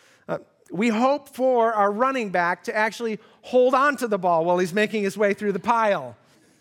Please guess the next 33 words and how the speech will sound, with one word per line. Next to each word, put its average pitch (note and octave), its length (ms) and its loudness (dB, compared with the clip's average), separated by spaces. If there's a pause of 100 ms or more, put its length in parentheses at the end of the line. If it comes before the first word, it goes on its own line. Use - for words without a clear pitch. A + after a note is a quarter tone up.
(540)
We B3+ 160 2
hope C#4 340 0
for C#4+ 140 2
a B3+ 60 2
win C4+ 240 0
against G3 380 -4
this C4+ 220 -2
team F#3 380 -4
or F3 100 0
that A#3 380 0
team, D3+ 460 -10 (460)
uh, F3 220 -2 (260)
on G3+ 200 -2
any A#3+ 180 -4
given A3 280 -6
Sunday. G3 420 -6
These C#4 240 -4
are D#4 140 0
all A3+ 360 2
hopes A3+ 600 -2 (200)
for, C#3+ 600 -4 (1120)
uh, C#3+ 220 -4
as D#3+ 240 -4
football D#3 420 -6
fans. C3 480 -10 (380)
But G3+ 80 2
when A3 120 2
you A3 120 0
listen A3 640 -4 (320)
to G#3 100 -2
the F#3 100 -2
talk A#3+ 280 -2
shows, D3+ 520 -6